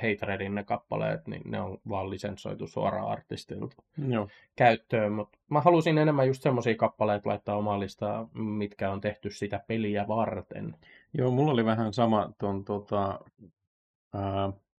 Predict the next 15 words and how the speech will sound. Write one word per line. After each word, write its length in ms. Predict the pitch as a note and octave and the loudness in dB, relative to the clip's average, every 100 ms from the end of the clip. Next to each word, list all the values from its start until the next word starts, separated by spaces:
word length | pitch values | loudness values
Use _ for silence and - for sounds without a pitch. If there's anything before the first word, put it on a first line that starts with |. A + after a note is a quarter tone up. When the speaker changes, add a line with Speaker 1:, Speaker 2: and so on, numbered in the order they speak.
| _ - _ _ _ _ _ _ _ | _ -20 _ _ _ _ _ _ _
Speaker 2:
Prince 340 | - C3 B2 G#2 | 4 4 4 0
of 80 | - | -2
Persia 480 | A#2+ A2 G#2+ G#2 F#2 | 0 2 0 -2 0
Warrior 500 | G#2 A2 G#2+ G2 G2 | 2 2 2 0 0
Withinin 420 | G#2 G#2+ A2 B2 | 0 0 0 0
kanssa, 320 | C#3+ - F#3 - _ _ _ _ _ _ | -2 -4 -6 -8 _ _ _ _ _ _
kun 100 | - | -12
siinä 380 | - A#2 G#2 G2+ | -2 4 4 4
on, 80 | G2 | 2
tota, 260 | G2 G#2+ G#2 G2+ - A#2+ G#2 _ - | 2 0 -2 -8 -14 -14 -14 _ -8
se 140 | A#2 | -2
taistelumusiikki, 960 | G#2 A#2+ A#2 A2+ G#2 G#2+ G#2+ G2 - G#2 | 6 6 6 2 4 2 4 0 0 -2
se 60 | B2 | -2
on 140 | C3+ | -2
siis 380 | - C3 B2+ | 0 0 0